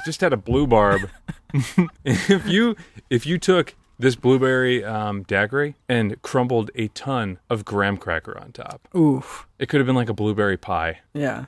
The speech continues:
Speaker 1: That would have been amazing, right?
Speaker 2: Yeah, if you added some sort of, like, breading to it somehow.
Speaker 1: Yeah.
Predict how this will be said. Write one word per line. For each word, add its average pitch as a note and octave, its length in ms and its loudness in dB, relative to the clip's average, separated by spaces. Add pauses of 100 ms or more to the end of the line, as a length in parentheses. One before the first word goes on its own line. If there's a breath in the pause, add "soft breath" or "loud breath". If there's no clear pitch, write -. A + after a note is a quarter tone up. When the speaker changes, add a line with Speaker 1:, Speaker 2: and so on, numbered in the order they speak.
(140)
Speaker 1:
That A2+ 280 -2
would B2 120 0
have A2 60 0
been G2 140 0
amazing, E2+ 500 -6 (140)
right? C3+ 260 4 (220)
Speaker 2:
Yeah, D#3 140 6
if C#3 100 2
you E3 80 4
added D#3 260 6
some D3 160 4
sort C3+ 280 0
of, C3+ 420 -4 (100)
like, D#3 160 2 (140)
breading B2+ 440 2
to C#3 140 -4
it C3+ 120 -6
somehow. C3+ 560 -6 (120)
Speaker 1:
Yeah. G2 320 0